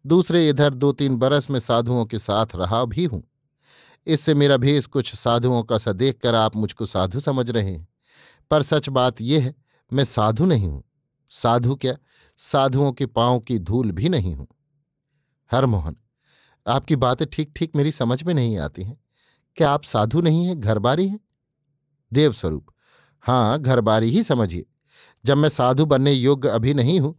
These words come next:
तो अपने को घरबारी कहने में क्यों हिचकूंगा? साधु होना टेढ़ी खीर है, बड़ा कठिन काम है। सर पर जटा बढ़ाए, भभूत रमाए, गेरुआ पहने, हाथ में तूंबा और चिमटा लिए आप कितनों को देखते हैं,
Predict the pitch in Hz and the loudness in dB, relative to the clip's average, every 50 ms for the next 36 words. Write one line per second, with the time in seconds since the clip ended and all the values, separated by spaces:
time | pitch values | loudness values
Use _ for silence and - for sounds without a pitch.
0 | _ _ _ _ _ _ _ _ _ - 143 139 120 131 147 156 131 151 135 113 | _ _ _ _ _ _ _ _ _ 2 2 2 2 2 0 2 2 0 0 0
1 | 127 - 127 120 131 139 147 143 - 143 123 131 147 139 135 120 - 151 143 143 | 0 0 2 2 2 2 2 2 0 0 0 0 0 0 -2 0 0 2 2 2
2 | 151 147 - - 156 151 160 180 - _ _ _ _ _ _ _ _ _ _ _ | 2 0 -4 -8 -8 -8 -8 -8 -10 _ _ _ _ _ _ _ _ _ _ _
3 | _ _ - - - - 143 135 139 127 131 143 139 131 131 127 127 110 - 117 | _ _ -14 -8 -4 0 0 0 2 2 2 2 2 2 2 0 0 -2 -2 -2
4 | 110 104 104 92 - - - 156 170 117 80 - _ _ _ _ _ _ _ _ | 0 0 -2 -4 -4 -4 -4 -2 -2 -4 -6 -10 _ _ _ _ _ _ _ _
5 | _ - 104 123 135 139 127 107 - 110 - - 98 95 - 127 139 151 123 87 | _ -4 -2 0 2 2 2 2 0 -2 -2 -2 -4 -4 -2 -2 0 0 -2 -4
6 | 69 - _ _ _ _ _ _ _ _ _ - - - 147 143 127 151 143 131 | -6 -10 _ _ _ _ _ _ _ _ _ -6 -2 -2 0 0 2 0 0 2
7 | 117 131 120 - 123 120 107 113 110 117 139 143 120 101 - _ _ _ - 82 | 2 0 0 2 0 2 2 2 2 2 0 -2 -4 -6 -12 _ _ _ -8 -4
8 | 92 127 131 120 139 151 147 - 104 107 107 120 135 143 120 78 - _ _ _ | -2 0 2 2 2 2 0 0 0 0 2 2 2 0 0 -2 -6 _ _ _
9 | _ _ _ _ _ _ - 95 123 143 151 139 139 143 127 - - 123 139 147 | _ _ _ _ _ _ -4 0 2 4 4 4 4 4 4 2 2 0 0 0
10 | 135 87 - - _ _ _ _ _ _ - 123 135 135 - 131 135 120 113 - | -2 -4 -6 -10 _ _ _ _ _ _ 0 0 0 0 0 0 0 -2 0 0
11 | 147 147 143 139 143 135 131 123 110 - 135 127 120 110 127 123 131 147 143 107 | 2 2 4 4 4 4 4 2 2 0 0 0 0 0 0 0 0 0 -2 -2
12 | 71 - _ _ _ _ _ _ - 131 135 - - - 139 131 - 185 220 - | -4 -6 _ _ _ _ _ _ 0 0 0 0 -2 -4 -4 -2 0 0 0 0
13 | - 190 135 113 98 - - - 80 67 67 | 0 0 0 0 0 -2 -4 -8 -10 -10 -12